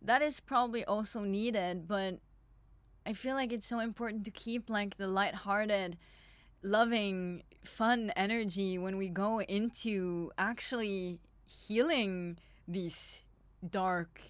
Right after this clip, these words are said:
parts of ourselves, because it's going to end, so it's not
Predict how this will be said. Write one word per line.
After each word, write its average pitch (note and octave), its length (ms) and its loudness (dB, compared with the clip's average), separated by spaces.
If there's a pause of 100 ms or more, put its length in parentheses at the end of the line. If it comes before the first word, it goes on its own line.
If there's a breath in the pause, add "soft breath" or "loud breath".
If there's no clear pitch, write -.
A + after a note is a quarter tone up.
(280)
parts F#3 320 -4
of F#3 100 -4
ourselves, E3+ 680 -4
because A3 540 0 (400 soft breath)
it's G#3+ 180 -2
going A3+ 320 2
to G#3+ 260 -4
end, A3 340 0
so G#3 140 -2
it's - 320 -2 (640)
not A#3+ 200 -8